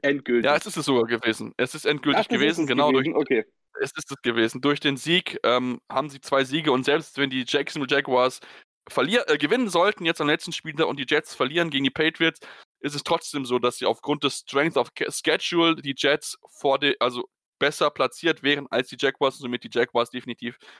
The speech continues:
Speaker 2: den ersten Platz bekommen im kommenden Draft.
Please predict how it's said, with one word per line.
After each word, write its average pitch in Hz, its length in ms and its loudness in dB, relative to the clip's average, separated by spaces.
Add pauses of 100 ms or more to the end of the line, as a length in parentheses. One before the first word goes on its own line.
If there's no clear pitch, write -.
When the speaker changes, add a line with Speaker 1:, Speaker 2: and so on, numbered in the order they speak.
(120)
Speaker 2:
den 120 100 -6
ersten - 480 -6
Platz - 320 -4
bekommen - 340 -6
im 113 100 -14
kommenden 107 320 -10
Draft. - 420 -14